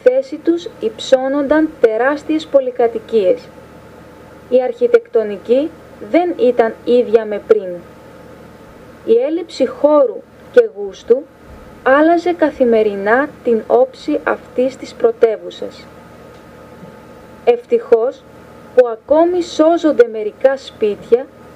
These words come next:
που θυμίζουν αυτή την όμορφη νεοκλασική αρχιτεκτονική. Η Πλάκα έχει πολλά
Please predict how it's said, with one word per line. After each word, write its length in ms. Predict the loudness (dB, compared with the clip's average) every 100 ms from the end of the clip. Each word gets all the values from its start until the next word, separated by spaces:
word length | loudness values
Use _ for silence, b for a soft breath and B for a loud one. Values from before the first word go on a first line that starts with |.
| -20 -14 -2
που 100 | -2
θυμίζουν 760 | 0 0 2 2 2 0 -4 -4 -8
αυτή 580 | -8 -8 -12 -4 -2 -2 -2
την 220 | -2 0
όμορφη 640 | 0 2 2 0 -2 -4 -4 0
νεοκλασική 840 | 2 2 2 -2 -4 -16 -6 -2 -2 0
αρχιτεκτονική. 1000 | -4 -2 -2 0 0 -4 -4 -12 -14 -14 -20 -20 -20 -20 -20 -20 -20 -20 -20 -20 -6
Η 100 | -4
Πλάκα 640 | 0 0 0 -4 -2 -4 -4 -14 -16 -16 -20 -16 -2
έχει 320 | -2 -2 -8
πολλά 580 | 2 2 2 -6 -4